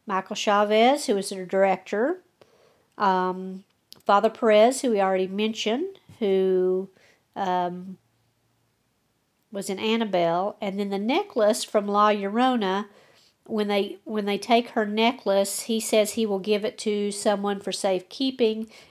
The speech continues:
and that probably means it was going to the Warrens, to their museum.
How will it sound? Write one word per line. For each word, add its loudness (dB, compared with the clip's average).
and -4
that 0
probably -2
means -6
it -2
was -8
going 0
to -2
the 2
Warrens, -4
to -2
their 2
museum. -4